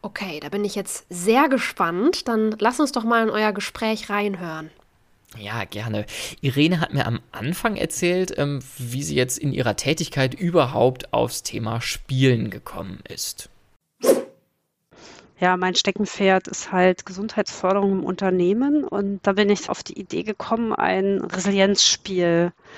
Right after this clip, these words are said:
Speaker 3: zu entwickeln. Das hatte damals vor allem die Funktion, dass Menschen, äh, eben, ja, so aus dem Arbeitsalltag schnell in so eine,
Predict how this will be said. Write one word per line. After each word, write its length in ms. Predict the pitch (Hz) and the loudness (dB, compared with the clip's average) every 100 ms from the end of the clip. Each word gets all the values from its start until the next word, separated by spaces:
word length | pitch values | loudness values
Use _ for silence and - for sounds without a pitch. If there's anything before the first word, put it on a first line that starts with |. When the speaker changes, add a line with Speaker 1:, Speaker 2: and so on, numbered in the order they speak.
| - - - | -20 -20 -16
Speaker 3:
zu 160 | - - | -10 -4
entwickeln. 720 | - 165 170 202 214 269 330 - - | -4 -4 -2 2 4 6 4 0 -12
Das 180 | 170 - | -6 -4
hatte 180 | 196 190 | -2 2
damals 500 | 170 190 226 - - | 4 4 2 0 -10
vor 260 | - - | -2 2
allem 200 | 165 208 | 4 4
die 140 | 240 240 | 0 -4
Funktion, 920 | - 208 - - 208 214 214 208 202 - - - - - _ | -10 -12 -10 -6 0 2 4 2 -2 -10 -20 -20 -20 -20 _
dass 300 | - 190 - - | -6 -4 -6 0
Menschen, 680 | 202 214 - 220 214 208 - | 2 4 4 6 6 6 4
äh, 140 | 73 - - | -4 -10 -8
eben, 680 | - 196 196 202 196 196 - _ _ - | 0 2 2 2 2 0 -4 _ _ -4
ja, 280 | 196 196 202 | 2 2 2
so 100 | 202 | -2
aus 160 | 185 | -4
dem 160 | 208 190 | -6 -6
Arbeitsalltag 1120 | 196 226 220 - 185 214 - 202 202 208 - | 0 0 0 2 4 4 2 2 2 2 -2
schnell 460 | - 196 202 214 | -2 2 4 4
in 140 | 190 196 | 2 -2
so 120 | 196 | -2
eine, 400 | 196 190 180 | 0 2 2